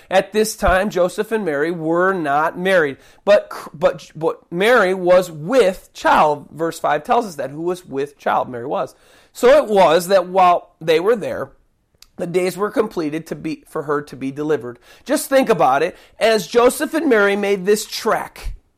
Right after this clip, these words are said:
this trek from Galilee to Bethlehem, Mary did that while about roughly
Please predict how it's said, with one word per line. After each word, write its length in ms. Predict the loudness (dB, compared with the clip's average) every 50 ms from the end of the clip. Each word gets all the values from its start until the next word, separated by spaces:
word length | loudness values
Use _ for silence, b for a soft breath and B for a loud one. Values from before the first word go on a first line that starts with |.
| b b b b b
this 160 | -6 -6 -4
trek 360 | -6 0 2 2 2 0 0
from 200 | -4 -2 -2 0
Galilee 580 | 2 2 4 4 6 6 4 4 2 0 -4 -4
to 120 | -6 -4
Bethlehem, 440 | 0 0 0 0 -2 -6 -6 -6 b b b b
Mary 480 | -4 2 4 4 6 6 4 4 2 0
did 400 | -2 -4 -2 -2 -2 -2 0 0
that 240 | 0 0 -2 -2
while 260 | -2 -4 -4 -2 -2 -4
about 640 | -6 -6 -6 0 2 2 4 4 2 0 -2 -8 -12
roughly 720 | -6 -2 -2 -2 -2 -4 -12 -10 -8 -6 -6 -6 -8 _